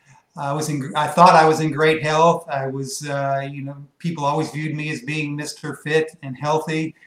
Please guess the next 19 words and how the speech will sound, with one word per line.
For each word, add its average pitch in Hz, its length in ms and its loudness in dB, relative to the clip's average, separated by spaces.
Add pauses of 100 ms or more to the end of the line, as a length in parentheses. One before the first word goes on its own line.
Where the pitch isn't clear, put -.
(520)
And 147 260 -6
then 151 640 -2
I 156 380 4
was, 151 720 -6
um, 139 640 -6 (100)
hit, 170 420 0 (540)
I 175 200 0
was 151 120 -2
blindsided, 151 760 2
if 151 120 -12
you 143 80 -8
will, 147 120 0
on 147 120 0
my 143 160 0
birthday 151 580 0
in 135 100 -6
two 147 200 -8
thousand 147 320 -2
fifteen, 156 640 -4